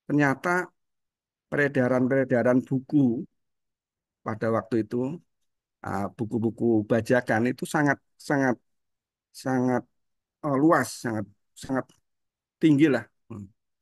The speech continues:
Itu yang sangat merugikan penulis ya. Apalagi dibumbui adanya peredaran obat palsu. Nah, ini cerita obat palsu ini ketika,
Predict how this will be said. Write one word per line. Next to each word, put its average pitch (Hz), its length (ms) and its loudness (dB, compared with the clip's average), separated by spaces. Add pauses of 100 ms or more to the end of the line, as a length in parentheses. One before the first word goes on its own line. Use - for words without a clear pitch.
(240)
Itu 123 160 -4 (100)
yang 127 120 2 (260)
sangat 156 320 -2
merugikan 131 1000 -2
penulis 131 340 0
ya. 101 160 -14 (680)
Apalagi 110 320 -4 (480)
dibumbui 117 600 2 (180)
adanya 117 460 -2
peredaran 120 520 0 (160)
obat 107 260 -6
palsu. 98 300 -10 (220)
Nah, 107 140 -4
ini 143 100 4 (540)
cerita 131 260 0 (120)
obat 113 280 -2
palsu 107 260 -4 (100)
ini 110 120 4 (920)
ketika, 135 580 0